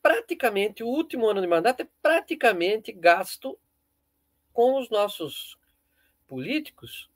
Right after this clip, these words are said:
visando a própria reeleição. Então vocês percebem que de um mandato de quatro anos, metade é jogada fora, vou dizer assim, né?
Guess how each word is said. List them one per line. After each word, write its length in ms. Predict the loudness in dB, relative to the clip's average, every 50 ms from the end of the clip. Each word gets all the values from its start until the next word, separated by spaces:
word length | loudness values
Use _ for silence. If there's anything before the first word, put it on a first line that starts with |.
| _ _ -16
visando 680 | -10 -8 -8 -6 -2 2 4 4 4 4 2 -2 -4 -2
a 100 | -2 -2
própria 380 | 0 4 4 4 4 4 4 4
reeleição. 680 | 6 6 4 4 2 0 -4 -6 -6 -4 -6 -8 -12 _ _ _ _ _ _ _ _ _ _ _ _ _ _ _ _ _ _ _ _ _ _ _ _ _ _ _ _ _ _
Então 160 | 0 2 4
vocês 320 | 4 4 4 2 0 2
percebem 600 | 4 4 4 4 4 6 6 6 6 4 2 -4 -10 _ _ _ -20 -20 _ _ _ _
que 460 | -6 -2 0 2 2 2 0 -2 -6 -12 -18 _ _ _ _ _ _ _ _ _ _ _
de 120 | -2 2 4
um 40 | 8
mandato 520 | 8 8 8 10 10 10 10 8 4 -2
de 80 | -8 -2
quatro 460 | 2 4 4 4 4 2 2 4 8
anos, 520 | 8 8 8 6 2 -4 -6 -10 -12 -12 _ _ _ _ _ _ _ _ _
metade 540 | 2 4 4 4 4 _ 4 4 4 4 2
é 40 | 0
jogada 380 | 0 2 0 2 2 0 0 -2
fora, 480 | -4 0 2 4 4 4 2 0 -6 _ _ _ _ _ _ _ _ _ _ _ _ _ _ _ _ _
vou 100 | -18 -12
dizer 240 | -10 -8 -2 0 0
assim, 280 | 0 0 -2 -4 -4
né? 180 | -4 -4 -6 -10